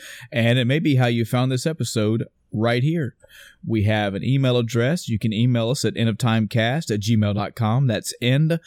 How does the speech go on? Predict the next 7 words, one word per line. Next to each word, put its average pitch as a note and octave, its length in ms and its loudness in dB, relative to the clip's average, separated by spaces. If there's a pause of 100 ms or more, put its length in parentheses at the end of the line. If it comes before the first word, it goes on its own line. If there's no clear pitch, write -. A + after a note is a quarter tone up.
(220)
of D3+ 320 2
time G#2 400 0
cast A#2+ 540 -2 (100)
at D#3 300 -2 (160)
gmail G#2+ 580 0
dot F2+ 240 -8
com. E3 400 -2